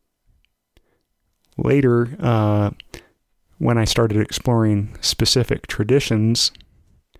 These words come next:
uh, I started doing a lot of reading of Hindu and Buddhist texts.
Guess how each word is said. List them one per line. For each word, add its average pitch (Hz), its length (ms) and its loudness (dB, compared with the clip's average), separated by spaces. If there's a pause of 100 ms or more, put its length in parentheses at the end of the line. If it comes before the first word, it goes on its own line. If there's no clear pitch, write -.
(460)
uh, 110 360 0
I 113 120 0
started 113 380 0
doing 110 200 2
a 107 80 2
lot 104 160 2
of 101 120 -2
reading 104 520 2
of 101 300 0
Hindu 110 500 2
and 104 160 0
Buddhist 104 400 -2
texts. - 640 -4